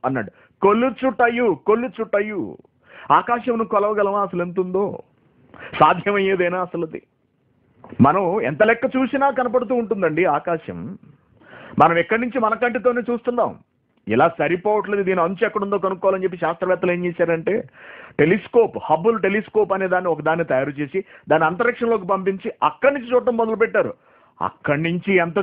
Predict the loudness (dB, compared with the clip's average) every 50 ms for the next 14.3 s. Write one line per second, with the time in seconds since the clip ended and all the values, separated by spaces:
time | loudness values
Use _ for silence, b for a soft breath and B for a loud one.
0 | 0 0 0 2 2 2 4 4 2 2 0 -2 -4 -4 -2 2 2 4 4 2
1 | 0 -2 -4 -2 -2 -2 -2 -2 -4 -4 -2 -2 0 0 0 0 0 -2 -2 -2
2 | -2 -2 -2 -4 -6 -4 -4 -6 -6 B B B B B -2 -2 -2 0 0 -2
3 | -2 -2 -2 -4 0 0 0 0 0 -2 -4 -2 -2 -2 -2 -2 -4 0 0 0
4 | 0 0 -2 -2 0 2 2 2 0 -2 -2 -4 -4 -4 -6 -6 -4 -4 -6 -6
5 | -6 b b b b b 0 2 2 2 2 -2 2 2 2 2 4 0 0 2
6 | 4 2 2 2 2 0 0 -2 -4 -8 _ _ _ _ _ _ _ _ _ _
7 | _ _ _ _ _ _ _ _ _ _ -6 -2 -2 0 0 0 -2 -2 -2 0
8 | 0 0 -2 -2 -6 -12 -14 _ _ -20 _ -20 _ _ _ _ _ -20 -20 -20
9 | -20 _ -20 -20 -20 -20 -20 -20 -14 -2 0 2 2 4 2 2 2 0 2 0
10 | -2 -2 -2 b b b b b b b b b b b b -2 2 2 4 4
11 | 4 2 0 0 0 -2 0 -2 -2 -2 -2 -2 -2 -2 -2 -2 -2 -2 -2 -4
12 | -4 -4 0 0 0 0 2 2 2 2 2 2 2 0 0 0 0 0 0 0
13 | 0 -2 -2 -4 -4 -4 -2 2 2 2 2 2 -2 0 0 -2 0 0 0 0
14 | 0 -2 -2 -6 -8